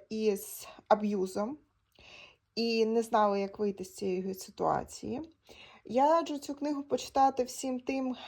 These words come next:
е, хто любить книги по типу «Рецепт ідеальної дружини»,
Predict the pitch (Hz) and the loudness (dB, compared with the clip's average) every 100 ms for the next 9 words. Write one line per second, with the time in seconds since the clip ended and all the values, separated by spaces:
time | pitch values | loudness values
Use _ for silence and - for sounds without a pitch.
0 | 285 220 226 214 208 - - 247 240 233 | -6 -2 0 0 -2 -4 4 6 8 8
1 | 226 202 - _ _ _ - 214 240 214 | 8 6 2 _ _ _ 0 4 4 6
2 | 220 - - _ _ - 233 233 226 220 | 4 2 -12 _ _ -4 0 2 0 -2
3 | 208 208 220 214 208 202 - 233 - 190 | 0 2 2 2 -2 0 0 0 -2 0
4 | 208 196 196 185 180 180 185 185 262 262 | 6 8 6 0 -4 -4 -2 0 0 0
5 | 240 233 240 | -2 -4 -8